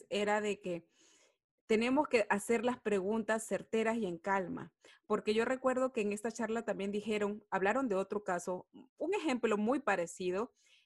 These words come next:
pero dijeron que en este caso, la mamá sí, ella hizo el drama tremendo y todo lo demás, y luego la niña, cuando comenzó a crecer,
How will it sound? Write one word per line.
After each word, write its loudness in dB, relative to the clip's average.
pero 4
dijeron 0
que 2
en 0
este -4
caso, -4
la 0
mamá -2
sí, -8
ella -2
hizo -6
el -10
drama 2
tremendo -4
y -8
todo -4
lo 0
demás, -4
y 2
luego 4
la 2
niña, 0
cuando -2
comenzó -4
a 0
crecer, -2